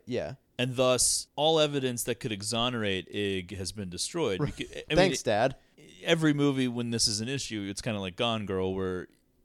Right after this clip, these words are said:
Speaker 2: you kinda just are believing that the main character didn't really do it. So you're
Speaker 1: Right.
Speaker 2: like, "Yeah, I mean, I assume Ig didn't do it since he's saying he didn't." <laughs>
Speaker 1: Yeah. This does kinda, I do feel like this, uh, reminds me of really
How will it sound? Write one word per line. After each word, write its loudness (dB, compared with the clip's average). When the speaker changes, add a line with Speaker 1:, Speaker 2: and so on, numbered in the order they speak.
Speaker 2:
you -6
kinda -2
just -6
are 0
believing -4
that -8
the -8
main -4
character -6
didn't -10
really -10
do -6
it. -4
So 0
you're 6
Speaker 1:
Right. 4
Speaker 2:
like, -2
"Yeah, 4
I 2
mean, -2
I 0
assume -2
Ig -4
didn't -6
do -6
it -8
since -10
he's -4
saying -2
he -6
didn't." -6
<laughs> -20
Speaker 1:
Yeah. 2
This 2
does 4
kinda, 0
I 4
do -2
feel 2
like 2
this, -4
uh, 2
reminds -2
me -2
of -2
really 4